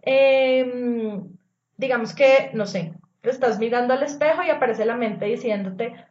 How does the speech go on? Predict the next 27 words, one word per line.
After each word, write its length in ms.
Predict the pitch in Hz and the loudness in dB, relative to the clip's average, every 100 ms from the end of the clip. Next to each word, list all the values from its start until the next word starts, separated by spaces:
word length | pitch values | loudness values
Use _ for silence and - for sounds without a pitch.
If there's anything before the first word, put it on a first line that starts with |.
| - | -8
"Uy, 240 | 302 311 | -6 -4
no, 120 | 285 | -2
es 120 | 247 | -2
que 100 | - | -2
tienes 300 | 240 233 233 | -6 -6 -4
un 100 | 254 | -2
gordito 440 | 240 240 247 247 233 | 0 0 -2 -6 -6
en 140 | 240 | -4
tal 260 | 247 240 240 | -4 -2 -2
la-, 220 | - - | -4 -2
en 180 | 262 254 | 0 0
tal 220 | 240 214 | 0 0
lado", 360 | 214 165 160 - | 2 0 -2 -8
¿sí? 300 | - 285 - - - _ _ - | -12 -10 -10 -14 -20 _ _ -12
Entonces, 500 | 233 220 202 190 - | -8 -6 -6 -8 -6
en 140 | 262 | -4
ese 160 | 254 254 | -2 -2
momento, 420 | 277 285 277 294 | -2 -2 -2 -4
tú 120 | - | -2
le 100 | 202 | -4
puedes 220 | 160 190 190 | 0 0 0
decir 220 | - 196 | -4 -6
a 100 | 185 | -4
tu 100 | 233 | -4
mente, 400 | 214 196 - 160 | -4 -4 -6 -6
"Gracias, 600 | - 330 349 359 254 202 | -2 0 2 2 0 0
mente", 480 | 220 208 180 160 160 | -2 -2 -2 -4 -8